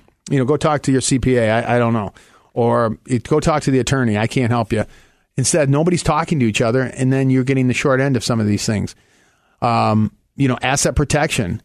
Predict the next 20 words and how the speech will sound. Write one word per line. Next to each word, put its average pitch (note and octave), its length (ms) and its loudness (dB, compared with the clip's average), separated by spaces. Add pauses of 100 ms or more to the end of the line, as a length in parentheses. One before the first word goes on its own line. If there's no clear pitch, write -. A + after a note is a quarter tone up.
(180)
and B2 200 2
then, B2 240 0
of A#2+ 100 -4
course, A#2+ 460 -2 (220)
your C#3 120 0
income F3+ 300 0
plan. F#2 400 -6 (160)
So D3+ 200 0
these A3+ 200 2
are A3 120 2
all D#3+ 240 2
the G3+ 80 0
pieces D#3+ 380 0
that C3+ 100 0
you C3+ 120 2
look D#3+ 140 0
at. A2 160 -2
The A#2+ 140 0
income G#3 240 2
planning, B2 460 0